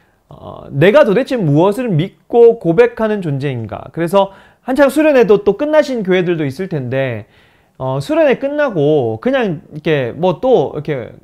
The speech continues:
어, 탄성 현상처럼 원위치 하는 게 아니라 한번 고민해 보시면 좋겠어요. 아이들하고 그런 시간 한번 가져보셨으면 좋겠어요. 수련회 때 했던 고백들에 대해서도 돌아보지만 내가 지금 믿고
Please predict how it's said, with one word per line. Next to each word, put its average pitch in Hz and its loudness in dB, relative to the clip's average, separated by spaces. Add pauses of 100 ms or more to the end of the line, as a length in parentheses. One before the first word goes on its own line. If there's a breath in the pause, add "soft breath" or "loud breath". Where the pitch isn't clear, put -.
(200)
어, - -20
탄성 240 -4
현상처럼 147 -4 (300 soft breath)
원위치 180 0
하는 220 -2
게 185 -2
아니라 113 -6 (260 soft breath)
한번 247 0
고민해 247 -2
보시면 294 -4
좋겠어요. 143 -4
아이들하고 196 0
그런 170 -4
시간 202 -4
한번 190 -6
가져보셨으면 185 -6
좋겠어요. 117 -10
수련회 185 -6
때 165 -4
했던 165 -8
고백들에 151 -4
대해서도 131 -8
돌아보지만 123 -4 (380 loud breath)
내가 185 2 (260 soft breath)
지금 175 -2 (220 soft breath)
믿고 196 -2